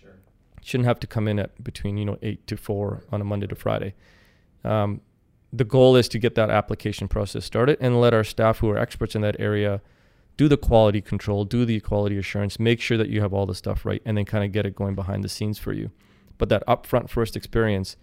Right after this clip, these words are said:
Speaker 2: needs to be online, and it has to be online. That's
Speaker 1: Well,
Speaker 2: where the
Speaker 1: and I
Speaker 2: world's
Speaker 1: think we're
Speaker 2: going.
Speaker 1: all getting obviously more comfortable, no matter what your age is, with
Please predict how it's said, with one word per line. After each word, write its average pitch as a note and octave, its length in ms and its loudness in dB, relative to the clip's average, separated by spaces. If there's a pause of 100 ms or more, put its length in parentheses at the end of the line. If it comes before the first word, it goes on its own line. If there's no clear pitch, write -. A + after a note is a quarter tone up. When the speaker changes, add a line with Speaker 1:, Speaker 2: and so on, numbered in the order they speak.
(340)
Speaker 2:
needs A2+ 300 -2
to A2+ 80 -6
be G2+ 120 -4
online, F#2 420 -6 (420)
and G#2+ 100 0
it G#2 80 0
has G#2 220 2
to - 80 -18
be G#2+ 80 -6
online. - 320 -8 (260)
That's - 160 -2
Speaker 1:
Well, G3+ 60 -2
Speaker 2:
where - 100 0
the - 60 -2
Speaker 1:
and F3 80 2
I - 20 2
Speaker 2:
world's - 80 -2
Speaker 1:
think G3 120 -4
we're C#3 80 0
Speaker 2:
going. B2 100 2
Speaker 1:
all A2 40 0
getting G#2+ 400 -6
obviously G2+ 320 -6
more F#2 200 -4
comfortable, F#2 420 -8
no F#2 80 -8
matter F#2 220 -4
what G2+ 180 -4
your F#2+ 160 -8
age F2 240 -6
is, F2 220 -10
with F2 340 -10